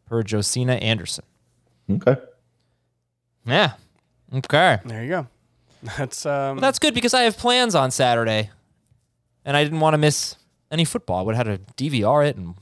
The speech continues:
Speaker 3: Well, there's
Speaker 1: it's
Speaker 3: another
Speaker 1: better.
Speaker 3: game, Adam.
Speaker 1: Yeah, I know. I'll, I'll be back, I think, for that game. Gonna see some Christmas lights. Be very nice.
Speaker 3: Oh, lovely.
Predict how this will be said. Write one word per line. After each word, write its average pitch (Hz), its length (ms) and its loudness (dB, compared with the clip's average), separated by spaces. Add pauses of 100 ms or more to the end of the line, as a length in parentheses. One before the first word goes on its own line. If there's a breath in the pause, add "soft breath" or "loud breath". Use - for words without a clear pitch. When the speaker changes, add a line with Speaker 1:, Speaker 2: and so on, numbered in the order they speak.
(520)
Speaker 3:
Well, 151 60 -8
there's 156 100 -4
Speaker 1:
it's 127 80 -6
Speaker 3:
another 139 180 -2
Speaker 1:
better. 117 160 -8
Speaker 3:
game, 76 140 -14
Adam. - 320 -20 (240)
Speaker 1:
Yeah, 165 240 2
I 214 60 2
know. 214 80 2
I'll, 208 300 0
I'll 220 80 2
be 240 100 -4
back, 117 240 0
I 107 80 -4
think, 107 180 -8
for 101 120 -8
that 92 160 -6
game. 90 260 -10 (400)
Gonna 185 120 0
see 196 120 0
some 156 160 0
Christmas 196 480 2
lights. - 500 -4 (140)
Be 147 100 -4
very 135 260 4
nice. 98 400 -2 (400 soft breath)
Speaker 3:
Oh, - 140 -12
lovely. - 460 -10